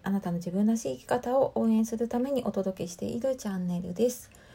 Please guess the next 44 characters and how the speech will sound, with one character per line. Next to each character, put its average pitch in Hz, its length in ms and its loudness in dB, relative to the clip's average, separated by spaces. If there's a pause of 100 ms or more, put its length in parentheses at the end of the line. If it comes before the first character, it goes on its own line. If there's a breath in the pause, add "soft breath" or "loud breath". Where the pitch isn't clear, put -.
(440 loud breath)
え 214 60 0
ー、 - 20 2
今 214 160 -4
朝 214 160 0
も 180 80 2
お 170 60 0
聞 - 140 -12
き - 120 -8
い - 20 -8
た 180 140 0
だ 185 80 2
き 185 120 0
ま 226 140 6
し 254 80 -6
て - 180 4
あ 185 80 0
り 190 100 2
が 185 120 0
と 175 140 -6
う 160 100 -10
ご 160 80 -8
ざ 190 160 -2
い 220 80 6
ま 262 140 2
す。 - 200 4 (600 loud breath)
え - 20 -2
ー、 190 100 0
皆 185 200 0
様 170 180 -2
い - 80 -8
か 180 160 0
が 160 100 2
お 147 60 4
過 - 160 -6
ご 175 140 -2
し 175 180 -4
で 226 160 0
し 233 140 -6
ょ 247 80 8
う 240 60 2
か？ 175 300 4 (1500 soft breath)
え 214 40 2
ー、 202 180 4
週 208 180 2